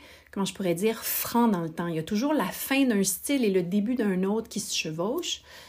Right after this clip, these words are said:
Donc là, c'est ce qu'on voit ici avec le style Arts and Crafts, dont je vous ai parlé, euh, en introduction. Donc ça, c'est un mouvement artistique qui a été créé par William Morris, qui était, euh, designer,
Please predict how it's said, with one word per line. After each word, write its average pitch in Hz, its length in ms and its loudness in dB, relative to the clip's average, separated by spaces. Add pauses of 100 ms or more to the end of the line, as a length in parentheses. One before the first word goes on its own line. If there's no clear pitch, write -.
(140)
Donc 175 160 0
là, 262 100 4
c'est 285 160 0
ce 226 80 -2
qu'on 185 160 -2
voit 175 180 0
ici 160 240 -2
avec 269 220 -2
le 180 60 0
style 277 420 -4
Arts 247 380 -2
and 175 180 -2
Crafts, - 720 -6 (440)
dont 202 80 0
je 196 120 -2
vous 170 120 -4
ai 160 40 -2
parlé, 170 540 -2
euh, - 20 -8 (280)
en 202 120 0
introduction. 170 880 -4 (580)
Donc 226 100 2
ça, 453 80 4 (100)
c'est 320 60 0
un 233 60 4
mouvement 208 260 6
artistique - 720 -4 (420)
qui - 120 -4
a - 20 2
été 185 240 -2
créé 240 380 -4
par 165 260 -8
William 240 760 2
Morris, 170 720 -2 (240)
qui - 100 -6
était, 185 420 -2
euh, 139 120 -6
designer, 165 600 -2